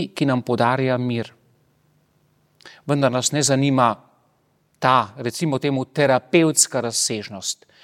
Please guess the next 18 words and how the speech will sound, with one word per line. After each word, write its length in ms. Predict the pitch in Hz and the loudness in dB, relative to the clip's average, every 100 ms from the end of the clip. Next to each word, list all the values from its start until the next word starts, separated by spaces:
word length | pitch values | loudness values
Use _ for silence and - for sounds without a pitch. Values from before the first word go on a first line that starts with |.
| - - - | -20 -20 -4
Nas 220 | 143 151 | 0 2
zanima 320 | 147 143 147 139 | 4 4 2 0
nekaj 280 | 143 139 | 0 0
drugega, 520 | 117 143 156 139 117 110 _ _ _ _ _ _ - | 0 -2 -2 -2 -4 -4 _ _ _ _ _ _ -10
globlji 520 | 117 156 156 110 104 | -2 0 0 -2 -2
razlog. 560 | 92 90 95 90 - _ _ _ _ _ _ _ _ _ _ _ _ _ _ | -2 -4 -6 -8 -12 _ _ _ _ _ _ _ _ _ _ _ _ _ _
Naš 260 | 160 123 - - | -2 -2 2 4
prvi 260 | 226 190 | 6 6
in 100 | 160 | 6
zadnji 340 | 139 185 175 160 | 6 6 6 4
razlog 380 | 180 180 170 | 4 4 4
za 120 | 135 139 | 4 2
življenje 520 | 139 131 175 185 143 | 2 2 2 2 2
močnih 460 | 147 180 - 139 | 0 -2 -4 -6
časov, 560 | - 160 156 - 113 107 | -2 0 0 -2 -4 -2
življenje 440 | 110 131 160 151 | -2 2 2 2
z 100 | 107 | -2
Bogom, 500 | 98 127 127 165 196 | -2 -2 0 0 -2